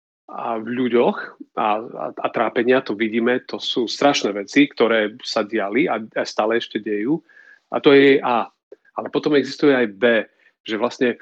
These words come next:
pandémia nás jednoducho mnohých zastavila v tom, čo sme doteraz fungovali, ako sme fungovali a sme dostali takú stopku,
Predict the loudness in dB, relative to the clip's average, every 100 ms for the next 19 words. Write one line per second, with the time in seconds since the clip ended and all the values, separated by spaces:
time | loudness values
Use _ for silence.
0 | -18 _ -4 0 4 4 4 2 2 2
1 | 2 0 0 -2 -4 0 -2 -2 -2 2
2 | 2 2 0 -10 -8 2 2 2 -4 -6
3 | -6 0 2 2 2 0 -2 0 2 0
4 | 0 -2 -2 -2 0 -2 -2 -2 0 0
5 | 0 -2 -8 _ _ -20 _ _ -6 -2
6 | 0 0 0 0 -2 -6 -8 -8 -10 2
7 | 2 2 0 4 4 2